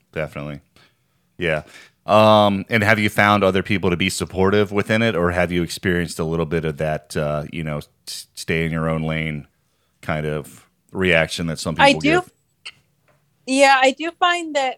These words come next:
Speaker 2: um, my experience of in-person comedy is that people can be quite cliquey.
Speaker 1: Mm-hmm.
Speaker 2: Uh,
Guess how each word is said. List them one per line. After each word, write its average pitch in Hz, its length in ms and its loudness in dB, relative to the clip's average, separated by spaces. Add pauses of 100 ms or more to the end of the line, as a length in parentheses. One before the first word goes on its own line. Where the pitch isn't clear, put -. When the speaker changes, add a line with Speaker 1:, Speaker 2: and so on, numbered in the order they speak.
Speaker 2:
um, 220 460 -8 (300)
my 233 220 2
experience 240 720 -4
of 202 180 -6
in-person 247 580 -2
comedy 240 720 -2 (580)
is 240 200 -2
that 226 180 2
people 240 320 0
can 240 160 -8
be 226 120 -4
quite 226 320 0
cliquey. 294 520 -2 (360)
Speaker 1:
Mm-hmm. 185 120 -2
Speaker 2:
Uh, 208 600 0